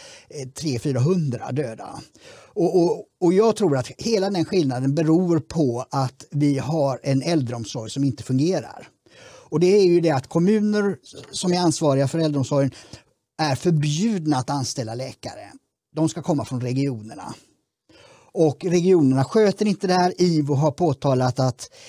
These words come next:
eh, var femte patient i äldreboenden har inte fått läkarbesök. Var femte. Alltså det är nästan u-landssiffror när det gäller det här, va?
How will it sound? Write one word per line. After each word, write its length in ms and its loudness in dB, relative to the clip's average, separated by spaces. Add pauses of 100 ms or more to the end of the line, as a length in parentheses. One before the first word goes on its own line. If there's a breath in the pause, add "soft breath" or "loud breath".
(300 loud breath)
eh, 440 4 (340)
var 400 -2
femte 920 -2
patient 640 -2
i 80 -2
äldreboenden 880 -2
har 140 -4
inte 240 0
fått 440 -10
läkarbesök. 920 -8 (680)
Var 100 -6
femte. 640 -6 (240 loud breath)
Alltså 180 -4
det 80 4
är 40 2
nästan 400 -2
u-landssiffror 1700 -4
när 140 -2
det 60 -4
gäller 280 -4
det 80 -8
här, 220 -8
va? 140 -18